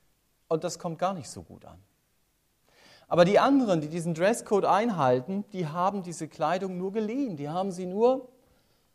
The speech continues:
als, ja, einfach geliehen bekommen, dass sie sie dort tragen dürfen.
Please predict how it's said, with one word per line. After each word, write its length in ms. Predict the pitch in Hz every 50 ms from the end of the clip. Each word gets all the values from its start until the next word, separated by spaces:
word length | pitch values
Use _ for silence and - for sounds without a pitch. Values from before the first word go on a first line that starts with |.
| _ _ _ _
als, 560 | - 147 156 175 180 170 - - - - - -
ja, 340 | 175 190 214 254 254 247 - _ _ _ -
einfach 340 | - 170 196 196 214 202 -
geliehen 460 | - 202 196 214 240 262 254 220 190
bekommen, 580 | 196 - - - 180 180 185 196 208 214 214 - - _ _ _ _ _ _
dass 380 | - 165 160 160 165 - - -
sie 380 | 160 151 147 143 143 139 139 139 - - _ _ _ _
sie 220 | _ - - 156 147
dort 440 | 147 135 120 123 139 135 - - -
tragen 460 | - - 175 185 202 202 - 127 113
dürfen. 480 | - 90 87 85 - - - - -